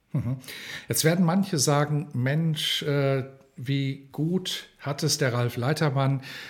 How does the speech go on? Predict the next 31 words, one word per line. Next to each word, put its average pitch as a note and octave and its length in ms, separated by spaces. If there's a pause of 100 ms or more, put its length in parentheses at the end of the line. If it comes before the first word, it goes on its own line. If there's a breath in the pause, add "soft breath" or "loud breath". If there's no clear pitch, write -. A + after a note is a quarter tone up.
(160 loud breath)
Der A2 100
hat D#3 180
schon C#3 360
ein C3 200
ganz B2+ 360
gutes C#3 640
Risikomanagement C3 1040
etabliert." C3 640
Sie A#2+ 180
haben B2 140
natürlich B2+ 460
auch B2 280 (360 loud breath)
viele, D3+ 320
viele C#3+ 240
Jahre B2 300
Erfahrung. D3 580
Das B2 180
ist B2 160
auch B2 160
nicht C3+ 160
über A#2+ 180
Nacht B2+ 400
entstanden. D3+ 680 (520 loud breath)
Und D3+ 200 (240)
trotzdem D#3 840
werden D#3 260
Sie D#3 240
wahrscheinlich C3+ 580
sagen, C#3+ 480 (340 loud breath)
"Ja, C#3 360
Mensch, C#3+ 340